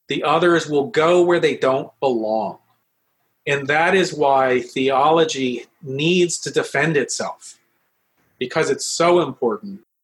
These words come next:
and it needs to defend its territory. Okay? So he said, quote, "Revealed religion furnishes facts to the other sciences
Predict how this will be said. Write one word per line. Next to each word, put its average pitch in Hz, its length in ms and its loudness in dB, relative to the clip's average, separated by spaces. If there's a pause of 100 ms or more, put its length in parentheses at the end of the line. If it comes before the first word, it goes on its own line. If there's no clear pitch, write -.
(180)
and 135 100 -6
it 143 160 -8
needs 180 320 0
to - 80 -12
defend 147 460 -2
its 123 200 -4
territory. 135 680 -2 (720)
Okay? 127 400 -2 (400)
So 147 200 0
he 156 100 0
said, 156 280 0
quote, 165 380 2 (360)
"Revealed 185 760 2
religion 139 800 0 (320)
furnishes 190 600 0
facts 170 680 -2
to 147 80 -6
the 143 160 -4
other 156 260 0
sciences 123 960 -4